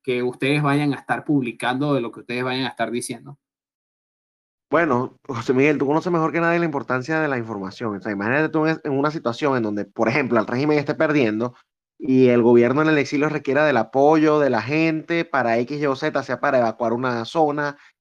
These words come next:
Speaker 2: sea para que respalden a los militares que estén entrando, sea para lo que sea. Y sin embargo, el régimen sigue controlando las informaciones y le hace creer a la gente que más bien ellos están ganando, se va a hacer muy complicado que se lleven a cabo las acciones que el gobierno en el exilio quiere, ¿no?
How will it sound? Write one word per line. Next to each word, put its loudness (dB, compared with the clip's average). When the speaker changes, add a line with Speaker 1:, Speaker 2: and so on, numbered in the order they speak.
Speaker 2:
sea -2
para 0
que -10
respalden -2
a 0
los -2
militares -4
que -8
estén -10
entrando, -2
sea 0
para 2
lo 2
que -4
sea. -10
Y 4
sin 2
embargo, 2
el 2
régimen -2
sigue -2
controlando -2
las -2
informaciones -4
y 6
le 6
hace 0
creer 2
a 2
la 4
gente -2
que -6
más -2
bien -4
ellos -2
están -4
ganando, -2
se -2
va 4
a 0
hacer 0
muy 2
complicado 0
que 0
se -2
lleven 2
a -2
cabo 0
las 0
acciones -4
que -2
el 4
gobierno 4
en 2
el 0
exilio -2
quiere, 2
¿no? -6